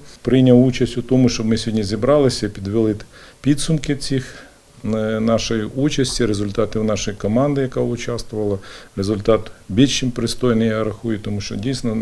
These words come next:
е, такого досвіду великого в команди немає участі, воно все формується з часом, не зразу це все відбувається. Є напрацювання, сьогодні є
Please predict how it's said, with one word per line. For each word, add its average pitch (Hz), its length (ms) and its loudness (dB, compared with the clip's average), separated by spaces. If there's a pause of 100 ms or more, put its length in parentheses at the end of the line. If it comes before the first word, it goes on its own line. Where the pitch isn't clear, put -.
(200)
е, 104 200 -4
такого 110 260 -2
досвіду 107 460 2
великого 113 380 -2
в 98 80 -8
команди 107 420 2
немає 123 460 2 (520)
участі, 127 500 0
воно 127 180 -2
все 107 180 -4
формується 110 520 -4
з - 40 -6
часом, 123 500 -2
не 147 100 2
зразу 113 420 2
це 104 160 -10
все 101 300 -6 (400)
відбувається. 107 800 4
Є 120 280 -6 (100)
напрацювання, 127 920 2
сьогодні 117 420 0
є 113 100 2